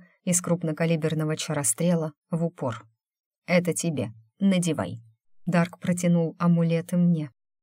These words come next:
И ведь проследил, чтобы все они до единого оказались на мне. «А как же ты, твоя безопасность?» возмутилась я, поняв, что о защите собственной жизни Дарк не позаботился вовсе. «Моя лучшая защита —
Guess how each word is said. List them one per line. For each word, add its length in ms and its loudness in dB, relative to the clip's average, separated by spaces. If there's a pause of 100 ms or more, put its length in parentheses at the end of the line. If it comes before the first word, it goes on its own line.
(160)
И 100 2
ведь 180 0
проследил, 540 2
чтобы 340 -2
все 320 -2
они 300 4
до 100 2
единого 640 0 (140)
оказались 600 2
на 120 2
мне. 300 0 (680)
«А 100 0
как 200 2
же 100 0
ты, 300 -2 (340)
твоя 460 0 (120)
безопасность?» 920 -2 (360)
возмутилась 720 2
я, 200 -2 (460)
поняв, 300 4
что 180 -2
о 60 0
защите 480 -2
собственной 640 -2
жизни 380 2
Дарк 400 -2 (180)
не 140 2
позаботился 760 0
вовсе. 480 -4 (380)
«Моя 340 6
лучшая 380 -2
защита — 640 -4